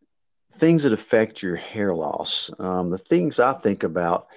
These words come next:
um, are hormones, stress, inflammation, and to some extent genetics and certainly nutrition. Um, you know, you asked me a,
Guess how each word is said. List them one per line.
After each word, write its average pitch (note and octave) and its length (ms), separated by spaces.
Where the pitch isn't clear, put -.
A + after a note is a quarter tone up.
um, F2 560
are F2+ 360
hormones, C#3+ 960
stress, A#2+ 1040
inflammation, A2+ 1300
and G2+ 560
to - 100
some B2+ 260
extent G#2+ 420
genetics F#2+ 680
and E2+ 220
certainly F2+ 360
nutrition. - 800
Um, E2+ 600
you A#2+ 140
know, A2+ 60
you A2+ 240
asked A2+ 320
me G2 100
a, F2+ 120